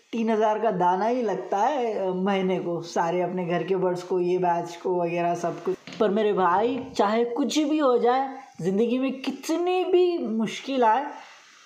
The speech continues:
आपका साथ मैं कभी नहीं छोड़ूंगा,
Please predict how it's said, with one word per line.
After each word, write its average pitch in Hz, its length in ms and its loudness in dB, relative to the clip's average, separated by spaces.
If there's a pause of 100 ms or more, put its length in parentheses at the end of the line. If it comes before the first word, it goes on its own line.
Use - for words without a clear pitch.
(240)
आपका 247 680 4
साथ 262 440 2
मैं 247 200 2
कभी 233 220 4
नहीं 226 180 0
छोड़ूंगा, 208 600 0